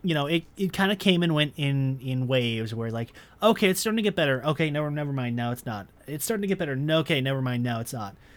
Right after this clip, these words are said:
And I think that affected production more than it did Zero One, where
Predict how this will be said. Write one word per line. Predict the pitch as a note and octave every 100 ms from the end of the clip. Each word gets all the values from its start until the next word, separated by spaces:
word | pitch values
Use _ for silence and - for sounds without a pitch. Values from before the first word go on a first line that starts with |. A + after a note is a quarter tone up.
| - - - -
And | D#3+
I | E3+
think | B3+ B3+
that | B3
affected | A#3 G3+ F#3+ E3
production | D#3+ D3+ D3 E3 C#3+
more | C3+ C#3+
than | D#3
it | D3
did | C3+ B2+ A#2 G#2+
Zero | B2 C3+ C3
One, | A#2 B2+ C3 A#2
where | A2+